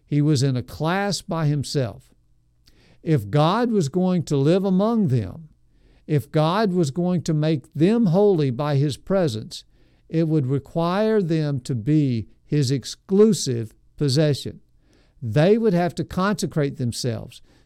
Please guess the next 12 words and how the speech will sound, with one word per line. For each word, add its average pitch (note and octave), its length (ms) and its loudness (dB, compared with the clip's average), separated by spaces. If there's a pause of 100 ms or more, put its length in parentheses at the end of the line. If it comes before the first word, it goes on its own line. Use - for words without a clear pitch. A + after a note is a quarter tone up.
to C3+ 120 -2
separate F#3+ 680 2
themselves C#3 720 -4
from B2+ 320 -4
impurity F#3 840 0 (320)
and C3 160 -2
separate D#3+ 640 0
themselves C3+ 720 -4 (360)
to F#3+ 520 2 (200)
God, F3 440 -6 (300)
to D#3+ 120 4
be E3 280 2